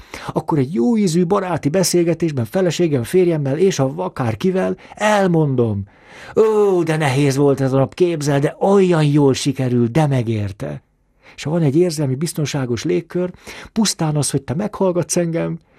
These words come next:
és mosolyogsz rám, és elismered, akkor lezárhatjuk ezt a jó folyamatot.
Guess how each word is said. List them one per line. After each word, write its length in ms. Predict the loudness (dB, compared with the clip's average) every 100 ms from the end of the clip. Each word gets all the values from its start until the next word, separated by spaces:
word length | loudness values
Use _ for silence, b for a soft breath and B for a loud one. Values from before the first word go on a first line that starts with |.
| b
és 120 | -8
mosolyogsz 600 | -2 -2 2 4 4 2
rám, 300 | -2 -2 -4 -8 b _
és 60 |
elismered, 680 | -2 0 2 0 0 0 -2 -6
akkor 440 | -8 -8 -4 -6 -6 _
lezárhatjuk 880 | 0 2 2 0 -2 -2 -4 -6 -6
ezt 220 | -6 -4
a 40 | -2
jó 180 | -2 -4
folyamatot. 800 | -4 -6 -6 -8 -10 -14 -14